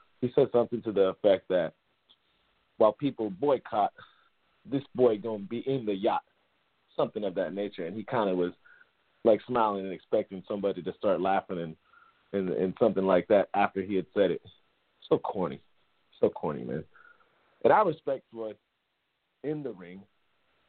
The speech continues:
as probably one of the best fighters that's ever laced up the gloves. Undeniable. Globally renowned. Everybody knows this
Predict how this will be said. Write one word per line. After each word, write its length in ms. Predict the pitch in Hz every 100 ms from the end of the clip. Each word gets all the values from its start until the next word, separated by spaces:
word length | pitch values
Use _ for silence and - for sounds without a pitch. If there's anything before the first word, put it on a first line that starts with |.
| _ 101
as 120 | 101
probably 280 | - 123 110
one 160 | 107 104
of 100 | 98
the 60 |
best 280 | 90 104 92 -
fighters 320 | 104 92 92
that's 160 | 95 107
ever 200 | 95 87
laced 300 | 95 85 104
up 160 | 87
the 80 | -
gloves. 360 | - 101 82 - _ _ _ _ _ _ _ _ -
Undeniable. 840 | 123 113 107 110 117 90 76 73 _ _ _ _ _ _ _ _ _ _ _ _ _ _ _ _ -
Globally 600 | 131 151 139 135 131 127 _ _ _ -
renowned. 500 | 131 123 131 127 80 _ _ _ _ _ _ _ _ _ _ _ _ _ _ _ _ 113
Everybody 420 | 135 123 110 92
knows 260 | 90 82
this 100 | -